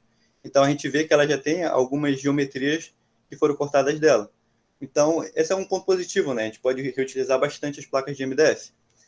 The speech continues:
Aqui a gente tá vendo o corte, no caso das letras. Dá pra ir aqui.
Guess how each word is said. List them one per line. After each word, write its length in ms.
Aqui 260
a 60
gente 240
tá 140
vendo 240
o 40
corte, 360
no 100
caso 180
das 220
letras. 480
Dá 120
pra 140
ir 60
aqui. 280